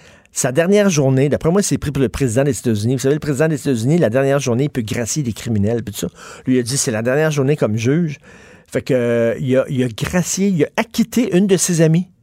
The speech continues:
qui avait, euh, pas fait son stop, avait pas fait son, un arrêt obligatoire. Cent soixante-neuf, euh, six cents, pardon, euh, cent soixante-neuf dollars, oui,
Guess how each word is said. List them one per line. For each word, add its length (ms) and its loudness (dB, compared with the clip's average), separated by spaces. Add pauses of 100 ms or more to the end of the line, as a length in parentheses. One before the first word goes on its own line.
(1000)
qui 320 2
avait, 460 6
euh, 220 4
pas 140 2
fait 140 0
son 200 0
stop, 360 0
avait 160 2
pas 140 -2
fait 120 0
son, 200 0
un 220 2
arrêt 160 0
obligatoire. 960 0 (360)
Cent 220 0
soixante-neuf, 680 0
euh, 80 2
six 240 0
cents, 280 2
pardon, 440 2
euh, 60 0
cent 200 0
soixante-neuf 460 0
dollars, 460 2
oui, 260 0